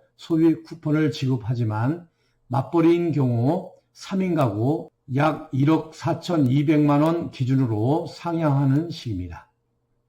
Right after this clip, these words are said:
셋째, 소득을 자세히 모르는데 지급 대상인지 어떻게 알 수 있나입니다. 국민비서 민생회복 소비 쿠폰 안내 서비스를 신청하면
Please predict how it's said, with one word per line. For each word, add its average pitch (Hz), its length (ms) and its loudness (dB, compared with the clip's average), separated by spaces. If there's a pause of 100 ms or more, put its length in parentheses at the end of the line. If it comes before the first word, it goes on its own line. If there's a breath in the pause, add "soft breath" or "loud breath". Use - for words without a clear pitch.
(280)
셋째, 170 680 0 (240)
소득을 180 500 0
자세히 160 440 4
모르는데 131 880 0 (180)
지급 160 440 2
대상인지 151 800 2
어떻게 151 500 0
알 120 160 0
수 131 180 -2
있나입니다. 120 920 -2 (680)
국민비서 156 1040 2
민생회복 156 640 2
소비 175 340 0
쿠폰 170 380 -4
안내 147 340 2
서비스를 156 560 0
신청하면 143 960 -2